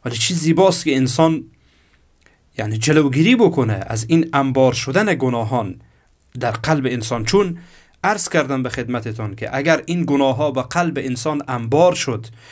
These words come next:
و این گناه‌ها در قلب انسان افزوده شد و زیاد شد، طبیعتاً قلب انسان چرکین می‌شه، به تعبیر قرآن کریم: "کلا بل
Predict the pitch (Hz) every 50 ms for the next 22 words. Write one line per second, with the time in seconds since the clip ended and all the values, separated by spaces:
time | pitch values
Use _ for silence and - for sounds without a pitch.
0 | - - - - 113 120 - 165 185 160 135 147 139 139 135 127 - 156 156 143
1 | 139 120 - - 175 170 165 165 143 101 131 127 120 - 165 160 156 - - 127
2 | 120 - - - 131 123 139 185 175 - 156 127 135 123 110 107 110 127 151 185
3 | 196 180 - - - 160 156 151 - - _ _ _ _ _ _ - 156 156 170
4 | 175 147 - - 135 123 - - 135 135 127 123 113 113 110 113 131 123 110 -
5 | - 113 113 113 - 180 196 185 156 131 - 135 117 110 107 127 110 101 101 120
6 | 123 113 113 113 110 113 - - - - _ _ - 127 117 131 131 139 135 135
7 | 123 127 - 117 110 131 143 143 139 131 - - - _ _ _ _ - - 147
8 | 147 139 127 120 123 117 110 107 101 107 151 170 180 165 -